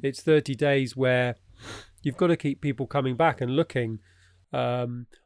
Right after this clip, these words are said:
often there's a big excitement for the first week. Uh, and thankfully, you know, we hit our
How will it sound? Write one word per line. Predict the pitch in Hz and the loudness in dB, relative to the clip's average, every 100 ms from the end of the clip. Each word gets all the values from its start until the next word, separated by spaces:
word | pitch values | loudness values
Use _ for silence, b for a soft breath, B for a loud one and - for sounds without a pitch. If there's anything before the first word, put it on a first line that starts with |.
| - | 0
often | 170 147 131 | 0 0 0
there's | 123 | 0
a | 113 | 2
big | 165 143 | 2 2
excitement | 147 - 147 156 156 - | -2 0 2 0 -6 -8
for | 143 | -12
the | 123 | -6
first | 147 139 - | -4 -4 -2
week. | 156 185 - - _ _ _ b b b b _ | 0 0 -2 -16 _ _ _ b b b b _
Uh, | 143 131 123 120 135 | -4 0 0 0 -2
and | 120 113 | -4 -2
thankfully, | 139 147 - 127 123 | -2 -2 -4 -2 -2
you | 143 135 | -2 -4
know, | 120 | -2
we | 120 | -2
hit | 139 | -2
our | 131 120 | -2 -4